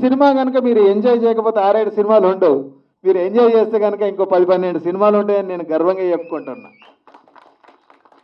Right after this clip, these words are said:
ఎందుకంటే మీరు ఇంతకుముందు ఒక సినిమా చూసి ఏంటి సంపూర్ణ బాబు ఏదో చెప్పాడు, ఏదో జరిగింది అనుకోవచ్చు. అది నేను, దానికి నేను, నేనే బాధ్యుణ్ణి. నాకు ఒక హిట్ వచ్చిందంటే బాధ్యత మీరు, ఒక తేడా కొట్టిందంటే బాధ్యత నేను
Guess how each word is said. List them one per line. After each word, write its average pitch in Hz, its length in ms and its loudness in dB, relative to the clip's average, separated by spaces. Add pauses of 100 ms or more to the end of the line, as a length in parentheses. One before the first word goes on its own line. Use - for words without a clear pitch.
(480)
ఎందుకంటే 262 440 0 (840)
మీరు 220 180 0
ఇంతకుముందు 262 340 -2
ఒక 240 100 0 (100)
సినిమా 226 220 0 (100)
చూసి 226 280 -6
ఏంటి 226 180 -2
సంపూర్ణ 214 400 -2
బాబు 208 280 2
ఏదో 208 100 4 (100)
చెప్పాడు, 196 280 0
ఏదో 196 220 2
జరిగింది 196 400 -2
అనుకోవచ్చు. 214 420 0
అది 170 100 -2
నేను, 165 400 -6 (240)
దానికి 190 280 -6
నేను, 208 300 0 (520)
నేనే 220 240 0 (100)
బాధ్యుణ్ణి. 180 440 -2 (1080)
నాకు 151 160 0
ఒక 165 120 -2
హిట్ 165 180 -6
వచ్చిందంటే 202 460 -2
బాధ్యత 185 400 -6
మీరు, 170 500 -4 (720)
ఒక 143 120 -6
తేడా 170 400 -2
కొట్టిందంటే 165 580 -4
బాధ్యత 147 420 -2
నేను 131 400 -6